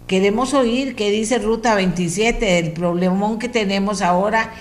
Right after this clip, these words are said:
y qué responsabilidad les tocaría. ¿Verdad? Eso es importante. Miguel, tenés que arreglarme porque estoy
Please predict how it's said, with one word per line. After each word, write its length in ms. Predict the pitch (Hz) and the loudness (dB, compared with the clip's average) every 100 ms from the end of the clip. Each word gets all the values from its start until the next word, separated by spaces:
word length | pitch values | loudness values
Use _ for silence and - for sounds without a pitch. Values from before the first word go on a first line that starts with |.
| - - | -18 -6
y 140 | 202 | -2
qué 160 | 185 208 | 0 0
responsabilidad 1000 | 226 233 220 196 196 190 170 175 175 | -2 -6 -6 -2 0 0 -2 -2 -2
les 160 | 190 190 | -2 -4
tocaría. 640 | 185 175 160 165 170 131 - - - - - - - - - - - | -6 -2 -2 -2 -2 -4 -8 -18 -20 -20 -20 -20 -20 -20 -20 -20 -6
¿Verdad? 440 | 147 151 185 190 | -4 0 0 0
Eso 180 | 175 185 | 0 -2
es 100 | 226 | -4
importante. 800 | 214 175 151 147 139 127 - 139 - - - - - - - - - - | -4 -6 -8 -4 -4 -4 -10 -14 -16 -18 -18 -20 -20 -20 -20 -20 -18 -6
Miguel, 500 | - 185 185 214 226 | 0 2 2 0 0
tenés 360 | 214 180 175 180 | -2 -2 -2 -2
que 100 | 208 | -2
arreglarme 640 | 208 190 170 180 185 214 | -2 -2 2 2 2 -4
porque 400 | 214 185 185 190 | -8 -6 -6 -6
estoy 800 | 196 - 190 196 220 233 226 - | -8 -6 -4 -2 -2 -2 -6 -10